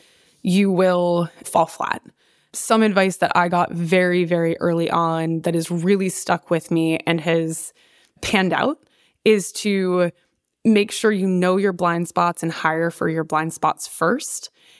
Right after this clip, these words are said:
and then try and fill in that well-rounded team that, yes, gels and works with each other, but has appreciation for certain areas of expertise. In practice, what that means is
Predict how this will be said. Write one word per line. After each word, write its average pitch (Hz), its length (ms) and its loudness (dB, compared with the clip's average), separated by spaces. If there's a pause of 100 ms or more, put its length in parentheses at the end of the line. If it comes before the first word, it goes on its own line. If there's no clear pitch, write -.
(200)
and 185 340 2
then 196 440 2
try 185 320 0
and 175 200 -2
fill 185 300 0
in 175 180 0
that 165 220 -2
well-rounded 165 760 -2
team 175 460 0
that, 170 220 -4 (120)
yes, 202 540 0
gels 185 420 0
and 165 160 -2
works 190 260 0
with 170 160 -6
each - 220 -6
other, 151 420 -4 (240)
but 190 120 2
has 185 240 2
appreciation 170 1040 -2
for 160 640 -2 (260)
certain 185 440 0
areas 165 400 0
of 160 60 -12
expertise. - 720 -6 (680)
In 226 140 4
practice, - 640 -2
what 180 160 0
that 170 180 0
means 175 320 -2
is 170 440 -2